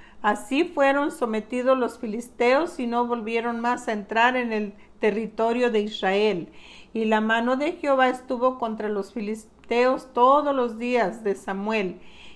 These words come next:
y fueron res-, restituidas a los hijos de Israel las ciudades que los filisteos habían tomado, y los israelita-, y los israelitas,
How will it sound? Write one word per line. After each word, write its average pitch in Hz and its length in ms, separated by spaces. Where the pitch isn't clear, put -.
y 226 160
fueron 262 580
res-, 233 540
restituidas 220 1600
a 208 140
los 214 300
hijos 254 320
de 262 80
Israel 226 440
las 262 180
ciudades 240 600
que 240 100
los 208 220
filisteos 233 680
habían 226 380
tomado, 262 640
y 226 80
los 208 260
israelita-, 208 760
y 202 100
los 208 240
israelitas, 214 960